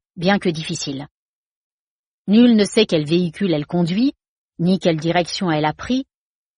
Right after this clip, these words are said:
mais il est probable qu'elle aura voulu quitter la région afin d'échapper à la tempête de neige. Si jamais elle a choisi d'emprunter la Highway cinquante, elle vient, sans le savoir, à la rencontre d'Ivan Petro.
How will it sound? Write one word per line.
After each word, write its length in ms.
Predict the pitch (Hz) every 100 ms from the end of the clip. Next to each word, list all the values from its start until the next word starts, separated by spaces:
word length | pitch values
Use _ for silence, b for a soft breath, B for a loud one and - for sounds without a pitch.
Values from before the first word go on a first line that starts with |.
| _
mais 160 | 220 233
il 120 | 269
est 60 | 285
probable 540 | - 240 302 240 208
qu'elle 180 | - 190
aura 200 | 190 196
voulu 260 | 185 214 247
quitter 280 | 214 220
la 140 | 190 170
région 480 | 196 175 190 208 165
afin 280 | 147 170
d'échapper 440 | 160 170 175 - 180
à 60 |
la 100 | 160
tempête 500 | - 175 - 180 - -
de 80 | 160
neige. 380 | 156 151 143 - _ _ _ _ _ _ _ _ _ _ _ _
Si 180 | - 196
jamais 380 | 160 185 208 220
elle 200 | 170 156
a 60 |
choisi 420 | 156 - 185 196 185
d'emprunter 580 | 147 - 170 160 226
la 160 | 175 151
Highway 420 | 170 170 170 190 185
cinquante, 640 | - 151 - 226 254 - _ _ _ _ _ _ _ _ _
elle 220 | 233 233 202
vient, 380 | 214 226 226 -
sans 280 | - 269 262
le 100 | 208
savoir, 680 | 202 170 165 170 180 190 - _ -
à 100 | 175
la 100 | 165
rencontre 580 | 180 170 185 185 - 156
d'Ivan 400 | 160 156 156 151
Petro. 480 | 160 - - 151